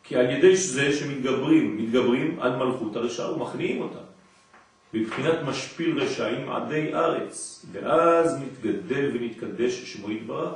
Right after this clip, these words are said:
בבחינת השם אחד ושמו אחד. אתה מביא אור לכל המקומות, כל מי שלא מסוגל ולא רוצה,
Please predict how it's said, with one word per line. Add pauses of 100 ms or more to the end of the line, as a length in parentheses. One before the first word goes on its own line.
בבחינת (640)
השם
אחד
ושמו
אחד. (1120)
אתה
מביא
אור
לכל
המקומות,
כל
מי
שלא
מסוגל
ולא
רוצה,